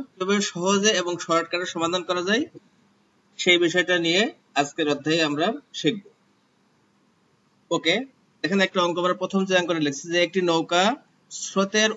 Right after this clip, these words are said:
অনুকূলে ঘন্টায় আট কিলোমিটার এবং স্রোতের পত-, প্রতিকূলে চার কিলোমিটার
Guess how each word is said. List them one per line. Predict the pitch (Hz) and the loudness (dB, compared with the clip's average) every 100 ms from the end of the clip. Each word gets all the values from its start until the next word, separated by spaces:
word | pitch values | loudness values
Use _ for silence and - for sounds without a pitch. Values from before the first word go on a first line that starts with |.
| - 196 | -2 4
অনুকূলে | 202 190 156 147 196 160 | 4 4 4 4 2 2
ঘন্টায় | 165 165 185 214 285 - _ _ _ - 151 | 0 2 2 4 2 -6 _ _ _ 4 4
আট | 151 - | 4 0
কিলোমিটার | 170 156 135 147 185 233 - 165 | 0 2 2 2 0 -2 -4 0
এবং | 185 214 254 262 - | 2 2 0 -4 -4
স্রোতের | 196 196 190 196 | -2 0 0 2
পত-, | 196 196 190 - 185 | 2 2 -2 -8 -2
প্রতিকূলে | 190 196 180 180 254 - - _ _ _ - 202 | 0 0 0 2 0 0 -12 _ _ _ 0 6
চার | 196 196 | 8 8
কিলোমিটার | 180 160 143 | 2 2 0